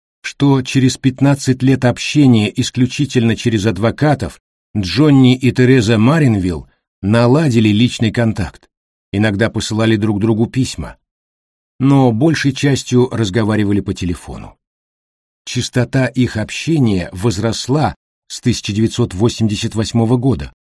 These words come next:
когда Джонни окончательно завязал с выпивкой и наркотиками. Во всяком случае, он надеялся, что окончательно. Однако душевного покоя Джонни так и не обрёл. Что-то ему мешало, давило на него.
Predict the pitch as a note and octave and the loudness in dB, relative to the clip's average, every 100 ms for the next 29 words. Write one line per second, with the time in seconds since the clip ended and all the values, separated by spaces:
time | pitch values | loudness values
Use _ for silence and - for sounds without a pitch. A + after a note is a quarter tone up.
0 | _ - G2+ A2 G2+ F#2+ C#3 C#3+ A#2 - | _ -6 -2 -2 -2 0 2 4 2 0
1 | A#2 - C3 B2+ D3 B2+ G#2 G2+ F#2+ A2 | -6 0 0 2 -2 0 -2 -2 0 0
2 | G#2 A2+ F#2+ A2+ C#3+ A#2+ - G#2+ G#2+ G#2+ | 0 -2 -2 -2 -2 -2 -6 -6 -4 -2
3 | A#2 A2 G2 - - B1+ G#1+ _ _ _ | -2 -4 -6 -6 -12 -14 -14 _ _ _
4 | G#2+ B2+ B2 C3 B2+ B2 - B2+ A2 A#2 | -4 -2 0 -4 0 -2 0 -2 0 -2
5 | A#2 A#2 B2+ B2+ B2 C#3 G#2+ F2+ - D2 | -2 2 2 4 2 4 2 0 -8 -12
6 | - G2+ - _ _ _ - A#2 G#2 F2+ | -6 -6 -6 _ _ _ -6 -4 -4 -6
7 | - - - - _ _ _ _ _ _ | -8 -14 -16 -20 _ _ _ _ _ _
8 | - E2+ E2+ D3+ F#3 F3+ D3 D3 - F3 | -12 -6 0 2 2 0 0 0 0 2
9 | D#3 D3 C#3 B2 - G3+ F#3+ D3+ B2+ D#3 | 2 0 0 -2 0 4 4 4 2 2
10 | D3+ C#3 A#2+ - D3 C#3+ C#3+ C3+ B2+ A#2 | 4 4 2 0 -4 0 2 2 2 2
11 | A2 E2 - _ _ _ _ _ - - | 0 0 -8 _ _ _ _ _ -16 -4
12 | D#3+ D3+ D3+ D3+ C#3+ C3+ - A#2+ E2+ C2+ | -2 2 4 4 4 2 0 -4 -4 -10
13 | - _ _ _ F#2+ A2+ G#2+ B2+ A2 F#2 | -18 _ _ _ -4 0 2 4 2 2
14 | F#2 F#2 D2+ C2 | 0 0 -2 -8